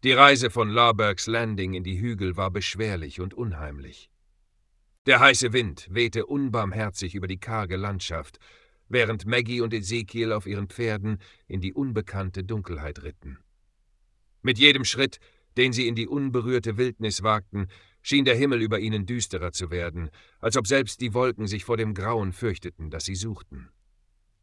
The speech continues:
Der Pfad war schmal und von starren, schroffen Felsen gesäumt. Scharfe Steine stachen durch die schützenden Hufe der Pferde und ließen sie unruhig werden. Der Geruch von verdorrtem Gras und fauligem Holz lag schwer in der Luft,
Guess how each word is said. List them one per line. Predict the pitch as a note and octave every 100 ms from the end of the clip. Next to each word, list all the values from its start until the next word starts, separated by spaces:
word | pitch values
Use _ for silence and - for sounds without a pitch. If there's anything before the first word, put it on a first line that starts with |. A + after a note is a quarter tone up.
| _ _ _ _ -
Der | B2
Pfad | - C#3 C3
war | A#2+ A#2
schmal | - B2 B2+ G#2+ E2+
und | G2
von | F2+ A2
starren, | G#2 - A#2 G2 A2 G#2
schroffen | - A2 A2 G#2+
Felsen | - A#2+ A2 D2+ D2+
gesäumt. | D#2 E2+ E2 C#2 C2 - _ _ _ _ _ _ _ _ _
Scharfe | - E3+ D3 - C3+
Steine | - C#3 A#2+ G2+
stachen | F2+ B2 G#2+ A2
durch | G#2 G2
die | G#2
schützenden | - A#2+ - G#2+ G#2
Hufe | F#2+ A#2+ A2
der | G#2
Pferde | F2+ - A2+ F2+ F#2+ - -
und | - A2
ließen | A#2+ G#2+ A2+
sie | A2
unruhig | G#2 B2 G#2 D2+ D2+ C#2 D2+
werden. | C#2+ C2 C2 - _ _ _ _ _ _ _ _ _ -
Der | C3
Geruch | A#2+ A2+ D3 -
von | - A2+
verdorrtem | A#2+ G#2+ B2+ B2 A2+ G#2+
Gras | F#2+ G#2 G2 G2 G2
und | G2
fauligem | - A#2 A2+ G#2 G2 E2+
Holz | G#2+ G2 F2 -
lag | G2+ G2 F2+
schwer | - A2+ G#2+ E2+
in | F2+
der | F#2
Luft, | F#2+ G#2 -